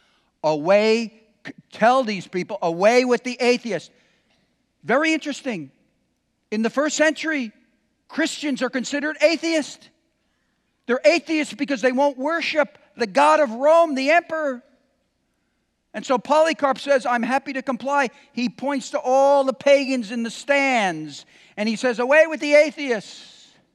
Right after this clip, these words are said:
Well, that really infuriates the proconsul. And so Quadrius takes Polycarp to the center of the arena. He ties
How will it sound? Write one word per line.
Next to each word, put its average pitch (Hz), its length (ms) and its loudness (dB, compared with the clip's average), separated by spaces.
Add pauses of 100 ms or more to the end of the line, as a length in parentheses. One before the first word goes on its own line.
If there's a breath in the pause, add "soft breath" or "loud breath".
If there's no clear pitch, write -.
(1400)
Well, 160 420 0
that 139 220 -4
really 156 300 -10
infuriates 135 840 -12
the 113 100 -20
proconsul. 104 680 -18 (2000)
And 120 100 -20
so 123 240 -14 (300)
Quadrius 147 560 -8
takes 156 260 -10
Polycarp 131 640 -12 (440)
to 131 100 -18
the 113 100 -16
center 143 300 -10
of 123 100 -14
the 117 140 -16
arena. 110 320 -20 (1040)
He 120 80 -16
ties 156 640 -6